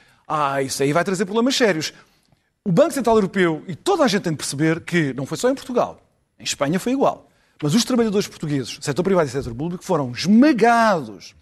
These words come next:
foram quem pagou isto tudo. Eh, os brilharetes orçamentais do governo, eh, a tentativa de travar a inflação.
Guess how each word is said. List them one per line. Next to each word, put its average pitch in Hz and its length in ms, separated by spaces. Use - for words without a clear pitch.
foram 156 300
quem 320 240
pagou 254 340
isto 220 220
tudo. 190 400
Eh, 175 140
os 160 160
brilharetes 170 420
orçamentais 151 560
do 143 80
governo, 226 720
eh, 170 440
a 180 40
tentativa 175 400
de - 40
travar 160 280
a - 20
inflação. 175 640